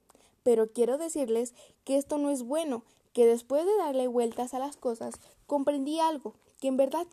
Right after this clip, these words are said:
quiero tener una carrera y una preparación. Entendí que no quiero llegar a ser adulto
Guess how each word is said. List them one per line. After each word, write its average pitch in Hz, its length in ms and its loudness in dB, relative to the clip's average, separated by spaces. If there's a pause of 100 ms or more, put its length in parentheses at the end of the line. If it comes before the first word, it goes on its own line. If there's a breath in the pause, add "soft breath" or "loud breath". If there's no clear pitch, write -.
quiero 381 260 -2
tener 254 280 -2
una 240 200 -4
carrera 220 500 -8
y 254 140 -4
una 320 200 -6
preparación. 220 680 -6 (360 loud breath)
Entendí 262 480 -4
que 302 140 -6
no 294 260 -4
quiero 359 240 -2
llegar 262 280 -2
a 233 80 -4
ser 233 180 -6
adulto 233 440 -6